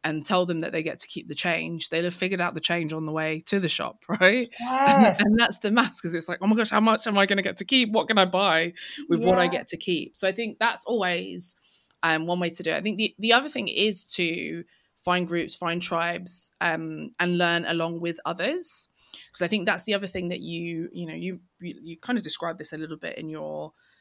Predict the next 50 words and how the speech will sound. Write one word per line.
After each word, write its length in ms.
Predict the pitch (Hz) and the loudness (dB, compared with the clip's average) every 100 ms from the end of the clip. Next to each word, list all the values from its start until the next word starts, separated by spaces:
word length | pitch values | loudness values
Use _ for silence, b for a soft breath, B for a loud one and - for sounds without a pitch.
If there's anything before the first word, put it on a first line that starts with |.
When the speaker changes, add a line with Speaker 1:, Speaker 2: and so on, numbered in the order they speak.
| _ | _
Speaker 1:
maths 320 | 175 180 175 | -6 -4 -6
experience 440 | - - 170 160 - | -10 -8 -8 -6 -8
at 60 | - | -8
school, 320 | - 214 180 | 0 2 2
but, 180 | 180 - | -4 -6
you 80 | |
know, 80 | 175 | -6
if 160 | 165 - | -6 -8
you've 160 | 196 | -8
been 240 | 185 180 175 | -4 -4 -4
put 160 | 185 | -6
into 260 | 165 165 165 | -8 -8 -10
sets 500 | - 180 170 - - | -8 -6 -6 -8 -10
or 320 | 175 170 170 B B B B | -8 -8 -10 B B B B
s-, 380 | - - - - | -12 -10 -10 -10
you 100 | 180 160 | -6 -6
know, 60 | |
put 160 | - 196 | -4 -4
in 100 | 175 | -2
a 60 | |
different 300 | 175 165 160 | -4 -6 -8
classroom 420 | 190 185 - 175 156 | -6 -4 -4 -6 -6
with 140 | 156 | -4
other 180 | 160 156 | -4 -4
folks, 400 | - 202 175 - | 2 2 2 -2
then 320 | 165 165 160 b b b - | -2 -2 -4 b b b -6
it's 180 | 170 208 | -2 2
all 140 | 208 | 0
about 320 | 180 170 - - | 0 -2 -4 -8
the 100 | 165 | -2
learning 580 | 165 165 170 156 160 160 | 0 0 0 -2 -6 -6
and 80 | 160 | -8
assuming 420 | 160 - 180 170 | -6 -4 -2 -4
that 160 | 151 - | -8 -4
all 140 | 175 | -2
that 160 | 165 139 | -2 -4
knowledge 320 | 165 160 - | -4 -6 -6
comes 180 | 170 156 | -8 -8
from 140 | 165 | -10
the 80 | 151 | -10
teacher 340 | - 175 - | -10 -10 -10
and 100 | 151 | -10
you 80 | 156 | -12
got 200 | 151 160 | -12 -10
it 100 | 160 | -10
or 120 | 156 151 | -10 -10
you 100 | 147 | -4
didn't 260 | 185 170 | -4 -4
get 160 | 156 147 | -10 -8
it. 260 | 151 185 | -6 -6